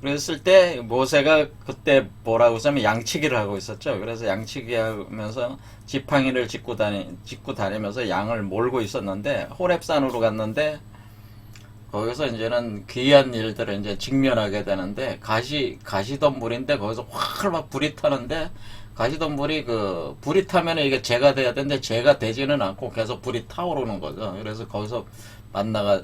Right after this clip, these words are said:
그, 저, 야훼를 만나게 되는 거죠. 그래서, 어, 소리가 들리니까 "누구냐?" 그러니까 "Who are you?" 뭐라고 그러니까, 어, "I am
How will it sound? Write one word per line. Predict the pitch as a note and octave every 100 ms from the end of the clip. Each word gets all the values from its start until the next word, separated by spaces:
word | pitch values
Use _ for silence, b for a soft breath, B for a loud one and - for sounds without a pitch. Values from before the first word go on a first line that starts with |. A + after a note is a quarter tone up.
| F#2+ A#2
그, | F#2+ E2 E2
저, | A2 C#2 B1+ D2
야훼를 | F#2+ G2+ A2+ A#2+
만나게 | G2+ E2+ F#2 F2+ F2+
되는 | F2 D#2+ D#2+
거죠. | D#2
그래서, | F#2+ G2+ G#2 A2+ F#2 - B B -
어, | G2+ E2 G2+
소리가 | - F#3 F3 D3+
들리니까 | A#2 A2 G#2 G2+ A#2+
"누구냐?" | F2+ A2 A2 A#2 G#2
그러니까 | F2+ F2 E2 G2+ F#2
"Who | A#2 F#3
are | E3 F3
you?" | G3+ A#2 D#2 F2 F#2+ G2+ E2+ D#2+
뭐라고 | E2 D#2+ F2
그러니까, | D2+ D2+ - - - B B B B - -
어, | - - -
"I | D#2+ G2 A#2+
am | B2+ C#3 C#3